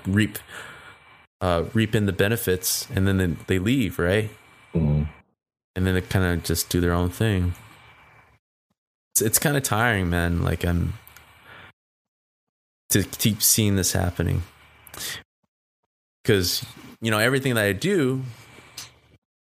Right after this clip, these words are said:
Speaker 1: tie it back, is for my wife and my kids, right? And it's hard to really focus on my job if my job is just keep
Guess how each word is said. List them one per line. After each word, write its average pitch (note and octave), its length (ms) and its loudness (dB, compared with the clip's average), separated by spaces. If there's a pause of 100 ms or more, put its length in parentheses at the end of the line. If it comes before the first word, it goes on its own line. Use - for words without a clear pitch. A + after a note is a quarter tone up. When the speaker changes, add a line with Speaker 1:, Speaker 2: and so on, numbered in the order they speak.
(240)
Speaker 1:
tie G2 160 2
it F2 80 -8
back, G2+ 260 2
is G#2 140 0
for A2+ 120 0
my G2+ 140 0
wife G#2 380 0
and F2+ 120 0
my F2 140 0
kids, - 420 0
right? F2+ 300 2 (160)
And F#2 140 2
it's - 240 2
hard D3 320 0
to A2+ 100 -4
really G#2+ 600 2
focus - 840 -2 (880)
on F#2 60 -2
my F2+ 140 2
job F#2 560 0 (400)
if G2 160 0
my G2 100 2
job F#2+ 560 0
is E2+ 180 -4 (100)
just - 200 -2
keep - 200 -2